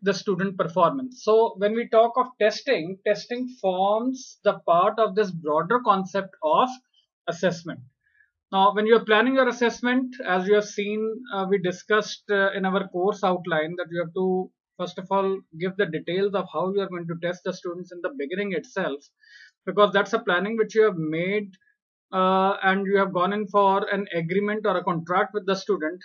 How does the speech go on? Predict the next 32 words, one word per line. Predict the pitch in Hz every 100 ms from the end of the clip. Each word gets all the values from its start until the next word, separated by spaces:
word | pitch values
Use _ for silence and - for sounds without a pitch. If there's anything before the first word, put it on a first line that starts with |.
| -
that | 170 175
I |
am | 180 175
going | 180 196
to | 220 214 _
teach | 190 196 214 - - -
in | 180 185
so | 185 202
many | 214 214
sessions | 190 190 170 196 202
and | 214 185
I | 190
am | 190
going | 185 185
to | 202 202 190
take | 175 180 -
so | 202
many | 196 190 190 -
tests. | 165 - - - _ _ _ _ _ _ -
And | 185 208
it | 202 208
is | 220 175
better | 160 175 233
that | 240 226 214
if | 185
we | 220
go | 185
in, | 190 208 196 208 208
uh, |
uh, | 208 208 208 202 208 185
for | 202 196 202 202 185
discussing | 165 - 196 - 233